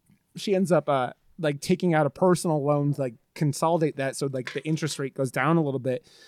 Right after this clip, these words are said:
and she's paying off, like, the major credit card I've been using for a long time. And I'm like, instead of being, like, immediately thankful for it, I'm like, "Well, I, this is," I just asked her twenty questions 'cause I'm like,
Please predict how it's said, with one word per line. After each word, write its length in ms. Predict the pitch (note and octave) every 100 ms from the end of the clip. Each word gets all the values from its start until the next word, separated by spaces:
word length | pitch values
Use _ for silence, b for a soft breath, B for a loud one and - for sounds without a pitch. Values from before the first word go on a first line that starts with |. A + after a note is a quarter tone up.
| b b
and 180 | F3+ F#3
she's 240 | - F3+ -
paying 280 | G3+ G3 F#3
off, 220 | E3+ E3
like, 240 | C#3+ -
the 80 | D#3
major 300 | D#3 D#3+ D3+
credit 260 | - E3+ D#3+
card 160 | D3
I've 180 | B2 D#3
been 120 | D#3 C3+
using 300 | B2 A#2+ B2
for 140 | C3+
a 20 |
long 160 | A2+ A#2+
time. 360 | - B2 A#2+ - _ _ _ _ _ _ -
And 280 | D3+ D3 C#3+
I'm 120 | D#3+
like, 280 | D3+ - b b -
instead 280 | G3 - D#4+
of 80 | C4+
being, 180 | B3 G#3+
like, 240 | F#3 - -
immediately 560 | E3+ F3+ A3 G#3 G3+
thankful 460 | F#3+ B3+ C#4+ - D#3
for 240 | - C#3 D3+
it, 60 |
I'm 80 | E3+
like, 180 | E3 - -
"Well, 220 | G3 F#3+ _ _ -
I, 140 | E3 D3
this 240 | G3+ G3+
is," 80 | F3+
I 120 | F3+
just 180 | F#3+ A3+
asked 200 | G#3 A3+
her 60 | E3+
twenty 220 | - D#3
questions 460 | F#3+ F#3 D#3+ C#3 -
'cause 140 | D3
I'm 120 | D3+
like, 280 | D3+ C#3